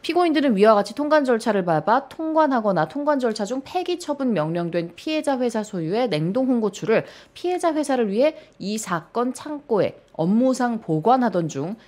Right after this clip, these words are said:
임의로 처분하기로 마음먹고, 피고인 이성열은 매입처를 물색해 피고인 이수민, 피고인 정태명에게 반출 지시를 하고,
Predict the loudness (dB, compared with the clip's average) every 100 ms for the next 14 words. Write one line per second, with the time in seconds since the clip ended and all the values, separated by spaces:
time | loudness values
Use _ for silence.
0 | _ -2 2 4 4 2 0 -2 0 2
1 | 2 2 0 0 0 -2 -4 -8 -10 -20
2 | -20 -12 -4 0 2 2 0 0 0 -2
3 | -4 -4 2 2 2 0 -4 -2 -2 -4
4 | -4 -4 -8 -8 -16 _ -10 -4 0 0
5 | -2 -4 -2 0 0 -4 -12 -14 -6 -2
6 | 0 -2 -6 -6 -4 0 0 0 0 -2
7 | -6 -6 -2 -2 -2 -4 -4 -4 -4 -4
8 | -4 -2 -4